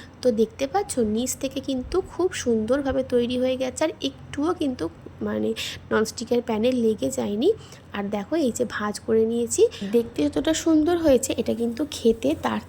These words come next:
থেকেও বেশি সুন্দর হয়েছে। চলো, ঠিক সেমভাবে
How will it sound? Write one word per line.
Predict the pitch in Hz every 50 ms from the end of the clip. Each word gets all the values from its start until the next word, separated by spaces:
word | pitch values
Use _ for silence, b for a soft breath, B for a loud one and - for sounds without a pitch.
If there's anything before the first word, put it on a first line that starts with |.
| - -
থেকেও | - 226 - - 302 392 381
বেশি | 285 269 - - 233
সুন্দর | - - 214 202 196 202 196
হয়েছে। | 202 214 202 - 233
চলো, | 220 - 226 214 214 220 269 359 381 -
ঠিক | - 359 349 -
সেমভাবে | - - - 254 285 320 302 285 240 220 208 233